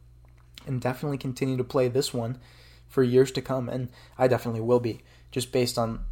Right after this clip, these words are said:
this track record of updates and just keeping the game fresh, like I was saying. It, it, it keeps it interesting. It doesn't get stale. And that's what you like to see out of these companies that,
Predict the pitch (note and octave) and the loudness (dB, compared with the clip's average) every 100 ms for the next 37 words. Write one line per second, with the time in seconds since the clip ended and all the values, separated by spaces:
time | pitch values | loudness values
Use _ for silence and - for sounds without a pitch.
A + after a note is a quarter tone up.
0 | - - C3 - B2 B2 B2 A#2 B2 A#2+ | -6 -4 -4 4 4 6 2 0 0 0
1 | A2 - C3+ - B2 A#2+ - A#2+ A2+ A#2+ | -2 0 -2 2 2 2 -2 -4 -6 -8
2 | - - - E3+ F#3 B2+ C3+ B2+ B2 B2+ | -12 -10 -10 -6 -6 -2 -2 -2 -2 2
3 | A#2+ - A#2 A#2 A2+ - A#2+ A2+ A2+ - | 2 2 -2 -2 -2 -2 -4 -4 -8 -6
4 | C3 C3 C3 - D3 D3 D3 D3 C#3 - | -8 -6 -10 -6 -8 -6 -6 -6 -6 -4
5 | B2 - A#2+ A2+ B2 C3+ C3 - - C3 | -6 -4 -6 -2 -2 0 -2 -2 -2 2
6 | B2+ G#2+ - - - - B2+ C3 E3+ D#3 | 2 0 -4 -20 -20 -10 -6 -4 -2 0
7 | D3+ D3+ C3 - C#3+ C3+ A#2+ A#2+ A#2 - | 0 0 -6 -2 2 2 2 0 -2 -4
8 | B2+ B2 A#2 A2+ A#2 | -4 -4 -4 -4 -6